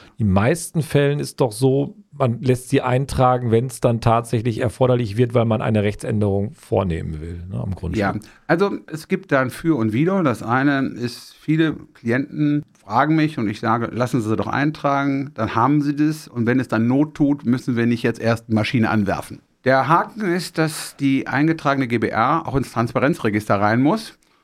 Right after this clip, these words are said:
Speaker 2: Und das wollen wiederum viele nicht. Deswegen sagen sie, „Das warten wir so lange ab, bis
Speaker 1: Ja.
Speaker 2: wir es wirklich t-, brauchen.“ Ja? Aber wenn mal Not am Mann ist, ich sage jetzt mal ein ganz einfaches Beispiel, auf einmal entsteht ganz kurzfristig ein Finanzierungsbedarf. Ich muss eine Grundschuld eintragen lassen.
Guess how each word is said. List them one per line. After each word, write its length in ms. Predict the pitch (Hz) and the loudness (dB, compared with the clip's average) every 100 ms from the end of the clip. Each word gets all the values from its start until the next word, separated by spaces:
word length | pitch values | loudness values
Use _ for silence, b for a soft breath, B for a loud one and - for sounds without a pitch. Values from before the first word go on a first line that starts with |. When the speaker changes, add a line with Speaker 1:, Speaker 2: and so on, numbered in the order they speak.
| _ _ | _ _
Speaker 2:
Und 180 | 117 110 | -4 0
das 200 | 151 151 | 0 0
wollen 240 | 156 160 | 0 2
wiederum 320 | 151 147 143 147 | 2 2 2 0
viele 280 | - 131 | -2 2
nicht. 320 | 147 - - 110 | 2 2 -2 -6
Deswegen 400 | - 127 127 127 | 0 2 4 4
sagen 260 | 127 131 | 2 2
sie, 100 | 123 | 0
„Das 220 | 110 113 | 0 0
warten 300 | 127 131 120 | 0 0 0
wir 100 | 123 | -2
so 160 | 113 165 | 0 2
lange 320 | 165 113 117 - _ | 2 0 -2 -6 _
ab, 300 | 127 160 - B B | 0 0 -4 B B
bis 140 | - 156 | 2 4
Speaker 1:
Ja. 60 | |
Speaker 2:
wir 60 | 143 | 2
es 140 | 110 | 2
wirklich 420 | 120 160 143 143 - | 2 2 0 -2 -8
t-, 120 | - - _ _ | -20 -20 _ _
brauchen.“ 540 | 131 139 135 - 90 92 | 0 4 4 2 -6 -4
Ja? 260 | 107 220 - b b b _ | 0 0 -2 b b b _
Aber 240 | 147 156 | 0 0
wenn 120 | 185 | 0
mal 260 | 220 196 180 | 0 0 0
Not 260 | 147 196 139 | 0 0 2
am 120 | 147 | 2
Mann 200 | 220 294 | 2 0
ist, 220 | 113 - | -2 -10
ich 100 | - | -4
sage 100 | 175 | -2
jetzt 100 | 156 | 2
mal 60 | 160 | 2
ein 60 | |
ganz 160 | 147 101 | 2 -2
einfaches 360 | 180 190 160 | -2 0 -2
Beispiel, 360 | 143 190 214 135 | 0 -2 0 0
auf 180 | 123 - | 0 0
einmal 460 | 147 170 175 254 - _ _ | 0 2 0 -2 -12 _ _
entsteht 460 | 127 - 156 165 - | -8 -2 0 0 0
ganz 260 | 151 185 | -2 -2
kurzfristig 800 | - 170 - 147 151 - 156 151 | -4 -4 -4 -4 -4 -2 -4 0
ein 120 | 127 | -2
Finanzierungsbedarf. 960 | 123 131 - 214 214 139 101 95 117 - - | 0 -2 0 0 0 0 0 0 -6 -12 -18
Ich 140 | - | 0
muss 180 | 156 170 | 0 2
eine 100 | - | 0
Grundschuld 400 | 185 240 208 160 | 0 0 0 -2
eintragen 460 | 110 117 101 101 | -2 0 0 2
lassen. 420 | 101 131 - 320 | 0 -2 0 -2